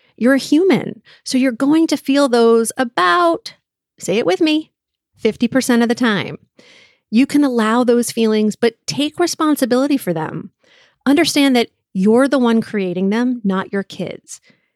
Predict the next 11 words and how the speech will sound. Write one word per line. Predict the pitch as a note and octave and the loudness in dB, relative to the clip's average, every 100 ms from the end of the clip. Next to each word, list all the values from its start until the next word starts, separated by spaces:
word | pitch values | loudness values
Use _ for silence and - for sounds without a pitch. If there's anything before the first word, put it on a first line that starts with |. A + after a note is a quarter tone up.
| _ | _
And | - A#3+ | 0 2
then | F#4+ D#4+ | 4 4
get | A#3 A3 | 2 -2
curious | - D#4 G4 C4+ - - | -4 -2 2 0 0 -2
and | F#3 - | -4 -2
find | A#3 B3+ A#3 | 2 2 2
the | |
thoughts | - - B3 B3 - - _ | -2 -4 -4 -4 -6 -14 _
creating | - A3+ A#3 D4 D4 | -6 0 2 2 2
those | F#3 D#3+ | 2 -2
emotions. | D#3+ C#3+ - - - - | -6 -10 -12 -16 -16 -18